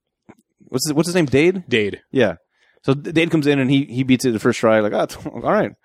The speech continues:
Speaker 1: For, for never playing this game before, he's, he does pretty well. And also
Speaker 2: Uh-huh.
Speaker 1: for, also for not being around computers for the past ten years,
Speaker 2: <laughs>
Speaker 1: he
Speaker 2: Yeah,
Speaker 1: does
Speaker 2: that's
Speaker 1: pretty
Speaker 2: right.
Speaker 1: well. So th-, this is why I'm thinking he's been hacking this whole time. He has a computer
Speaker 2: He
Speaker 1: the
Speaker 2: has
Speaker 1: entire
Speaker 2: to be.
Speaker 1: time.
Speaker 2: He has to be.
Speaker 1: There's no way he,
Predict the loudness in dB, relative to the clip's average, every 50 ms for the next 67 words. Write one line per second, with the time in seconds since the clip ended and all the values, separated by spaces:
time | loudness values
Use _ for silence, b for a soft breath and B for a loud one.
0 | b b b b b b b b -12 -8 -2 -2 0 0 0 0 2 2 2 2
1 | 2 2 2 0 0 0 2 2 2 2 2 0 0 -4 -4 -4 0 0 -2 0
2 | 0 0 0 2 4 2 2 0 0 0 0 0 2 2 0 -2 -4 -8 -4 0
3 | 0 2 2 2 0 2 0 0 0 0 -2 b b b b b -2 -2 0 0
4 | 0 0 0 2 2 2 2 2 0 -2 -6 -6 -4 -2 0 0 2 2 0 0
5 | -2 -2 0 2 2 2 0 0 -2 -2 0 2 0 0 0 -2 -4 -6 -6 -8
6 | -8 -8 -6 -8 -8 -6 -8 -6 -2 0 2 2 0 0 0 0 0 0 2 2
7 | 0 0 -4 -10 B B B B B -4 -4 -2 -2 -2 0 0 2 2 2 0
8 | 0 0 -2 -2 -2 -2 -2 -2 0 0 0 0 0 0 2 2 0 2 2 2
9 | 2 2 2 0 0 -2 -2 0 0 2 2 0 -2 -2 0 0 2 2 2 0
10 | 2 2 0 2 2 0 -2 0 0 2 2 2 0 -2 -2 -6 -6 -4 -2 0
11 | -2 0 0 0 2 2 2 2 0 -2 -4 -10